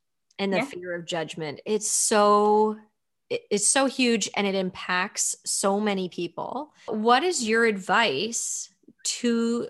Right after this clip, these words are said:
Speaker 1: riders that, you know, they're, they're, they're great riders, but
Speaker 2: Mm-hmm.
Speaker 1: they just can't really hold it together if they feel like people are watching?
Speaker 2: Sure. So in that scenario,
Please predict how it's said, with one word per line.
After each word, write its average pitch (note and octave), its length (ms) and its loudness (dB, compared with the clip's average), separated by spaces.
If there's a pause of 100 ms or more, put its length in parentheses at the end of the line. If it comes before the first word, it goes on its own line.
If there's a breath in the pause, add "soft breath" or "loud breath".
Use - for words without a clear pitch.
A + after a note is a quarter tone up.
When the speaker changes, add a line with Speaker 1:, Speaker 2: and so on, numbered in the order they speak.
(100)
Speaker 1:
riders A3 520 2
that, G3+ 320 0 (320 loud breath)
you G#3 240 0
know, F#3+ 220 2
they're, F#3+ 340 0
they're, F#3+ 360 0 (180)
they're G3+ 240 2
great A3+ 560 -2
riders, A3 880 0 (440 soft breath)
but G3 380 2
Speaker 2:
Mm-hmm. G#3 120 -12 (560)
Speaker 1:
they G3+ 120 2
just G#3+ 640 -2
can't A3+ 380 -6
really G#3 320 0
hold G3 260 -4
it G3+ 140 -8
together F#3 680 -4
if F#3 160 -8
they F3+ 100 -2
feel F#3 240 -4
like F3+ 160 -6
people E3+ 240 -8
are E3 120 -6
watching? - 500 -6 (260)
Speaker 2:
Sure. D4 300 2 (140)
So C4 360 0 (400 loud breath)
in D4 180 2
that D4+ 200 2
scenario, A3 840 2